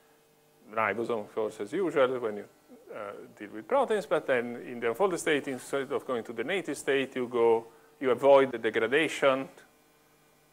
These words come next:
and, uh, you end up in this intermediate disordered aggregates, oligomeric states, then you form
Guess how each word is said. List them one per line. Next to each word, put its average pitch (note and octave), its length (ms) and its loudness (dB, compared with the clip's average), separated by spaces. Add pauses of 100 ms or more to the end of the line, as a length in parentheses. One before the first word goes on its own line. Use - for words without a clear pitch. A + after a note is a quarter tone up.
(140)
and, A#2 400 -2
uh, G#2+ 440 2
you A2 380 -4
end G#2 220 -4
up F#2+ 200 -2
in G2 140 -10
this G2 460 -12
intermediate B2 720 -8
disordered G#2 560 -4
aggregates, A#2+ 880 -4 (100)
oligomeric G#2 500 -12
states, D3+ 520 -2
then A#2+ 180 -4
you A2 80 -6
form G2+ 460 -4